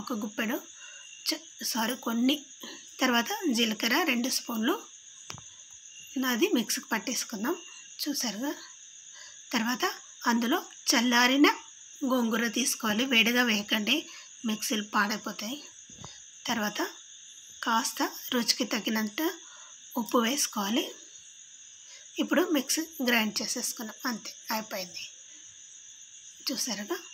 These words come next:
మొత్తం గ్రైండ్ చేశాను నేను కొద్ది కొద్దిగా వేసుకొని.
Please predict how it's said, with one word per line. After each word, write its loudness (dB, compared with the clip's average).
మొత్తం -6
గ్రైండ్ 2
చేశాను 0
నేను 0
కొద్ది -2
కొద్దిగా -2
వేసుకొని. -2